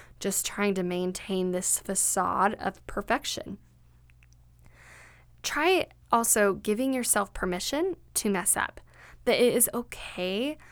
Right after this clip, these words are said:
to do things wrong, and it's okay to fail. Like I said, failure is what actually brings you closer to your goals than just striving for perfection immediately. When you're frustrated about a failure or worried about it,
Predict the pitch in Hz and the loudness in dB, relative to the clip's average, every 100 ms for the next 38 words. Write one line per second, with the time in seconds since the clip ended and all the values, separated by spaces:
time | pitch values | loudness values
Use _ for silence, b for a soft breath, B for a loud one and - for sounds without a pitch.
0 | b - - 214 214 202 190 185 - - | b -6 -4 0 -2 0 0 0 -2 -4
1 | 190 185 - - - B B B - 202 | -2 -2 -4 -8 -14 B B B -6 0
2 | 196 175 170 - 226 220 208 - - 254 | 2 2 -4 -4 -4 -2 -2 -4 -8 -4
3 | 277 247 - 165 - - B B B - | -4 -4 -4 -6 -6 -12 B B B -2
4 | 220 285 285 - 220 320 403 480 403 349 | 0 2 2 2 4 6 6 6 6 4
5 | 311 - - - 269 233 214 226 233 - | 6 4 0 -2 0 2 2 0 -4 -4
6 | - 202 214 214 - 196 185 - 180 - | -4 -2 -2 -4 -4 -2 -2 -2 -4 -4
7 | - - 196 175 196 - - - 202 202 | -8 -4 -2 -2 -2 -2 -2 -2 2 2
8 | 196 202 - - - 226 392 - - - | 2 -2 -4 -8 -6 0 0 0 -6 -8
9 | - - 202 170 - 90 69 71 - B | -14 -4 -4 -2 -6 -8 -8 -12 -14 B
10 | B B B B B - - - - - | B B B B B -20 -20 -20 -20 -20
11 | - 226 247 262 269 240 269 - 233 277 | -8 2 6 6 4 2 0 2 4 4
12 | - 262 233 202 196 190 - 190 190 175 | 2 0 0 -2 0 0 0 -2 -2 -2
13 | 151 160 208 190 208 233 240 233 202 185 | -2 -2 -2 2 2 2 2 2 2 0
14 | 175 131 117 - - | -4 -4 -6 -6 -10